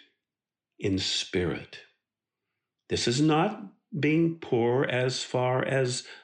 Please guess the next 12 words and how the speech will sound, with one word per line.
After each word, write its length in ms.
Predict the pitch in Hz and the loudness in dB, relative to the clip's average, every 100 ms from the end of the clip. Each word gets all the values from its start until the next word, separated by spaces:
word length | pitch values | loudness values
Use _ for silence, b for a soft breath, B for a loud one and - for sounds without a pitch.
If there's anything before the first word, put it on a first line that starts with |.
| B | B
money 440 | 120 139 202 180 - | 0 2 4 4 2
is 180 | 113 110 | 0 -2
concerned. 880 | - 107 107 - 104 101 104 101 104 B B B | -2 -2 -2 -2 0 0 0 -2 -4 B B B
This 460 | 95 117 196 208 - | -2 2 2 2 -2
is 560 | 110 101 101 104 - - | 0 2 2 0 -4 -10
poverty 960 | - - 147 131 101 87 82 82 90 - _ _ _ - | -10 -2 0 0 0 -2 -2 -2 -4 -10 _ _ _ -8
of 140 | - | -4
spirit. 720 | - - - 233 165 - - _ _ _ _ _ _ B B B B | -4 -4 -2 -2 -2 -4 -12 _ _ _ _ _ _ B B B B
And 220 | 202 151 | 0 2
Jesus 540 | 131 208 233 240 220 - | 2 2 2 2 0 -4
pronounces 840 | - 202 175 165 160 160 156 143 | -2 2 2 4 2 2 0 0
as 680 | 127 135 131 123 - - | -2 0 0 -2 -8 -14